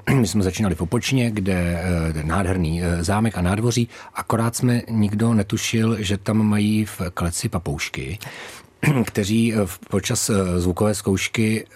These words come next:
byli nějak v pohodě a mlčeli. Ale v okamžiku, kdy jsme, eh, začali,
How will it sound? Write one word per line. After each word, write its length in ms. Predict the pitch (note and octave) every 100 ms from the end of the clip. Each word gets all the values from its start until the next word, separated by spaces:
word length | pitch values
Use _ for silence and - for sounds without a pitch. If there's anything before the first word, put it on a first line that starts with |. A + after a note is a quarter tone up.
| -
byli 180 | E2 G2+
nějak 200 | G2 B2+
v 60 | -
pohodě 300 | F#2+ G2 A2
a 60 |
mlčeli. 440 | G2+ - E2 D2 - - - - - - _ -
Ale 240 | F2+ F#2
v 80 | G2
okamžiku, 440 | F#2 A2 G#2+ A2+
kdy 260 | A#2 A2+ G#2+
jsme, 380 | - A#2 A2+ A2
eh, 300 | A2+ G#2 F#2+
začali, 440 | F#2+ - G#2+ A#2+